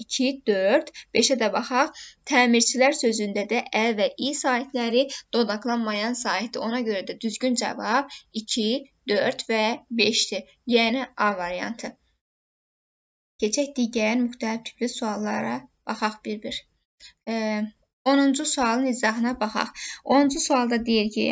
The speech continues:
hansı cərgədəki saitlərin yalnız biri incədir? Aha, yalnız biri. Baxaq A variantına. O, U və I. Hər biri qalındır. U, Ü və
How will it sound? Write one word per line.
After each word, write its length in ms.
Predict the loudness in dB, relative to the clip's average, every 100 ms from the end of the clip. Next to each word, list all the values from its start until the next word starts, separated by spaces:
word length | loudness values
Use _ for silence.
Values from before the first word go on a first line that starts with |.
| 2
hansı 340 | 2 4 2 4
cərgədəki 640 | 6 6 2 0 0 -2 -6
saitlərin 840 | -2 0 0 0 0 0 2 2 0 -6 -20 _ _ _ _ _ _ 8
yalnız 460 | 10 10 8 4 2
biri 220 | 0 0 0 -4
incədir? 540 | -6 -2 -2 2 0 0 -4 -10 -16 _ _ _ _ _ _ _ _ _ _ _ _ _ -2
Aha, 160 | 4 6
yalnız 420 | 6 6 2 2
biri. 220 | 0 -2 -6 2
Baxaq 300 | 2 4 2 4
A 20 | 2
variantına. 580 | 0 -2 -2 -4 -6 -10 -10 4
O, 140 | 6 8 10 10 8 2 _
U 340 | 0 4 4 4 6
və 120 | 4 4 2 2
I. 40 | 2 0 4
Hər 240 | 6 6
biri 220 | 4 2 2
qalındır. 520 | 2 2 0 -4 -6 -10 _ _ _ 0
U, 140 | 2 4 4 2 0 _ _
Ü 160 | 0 4 4 4
və 140 | 4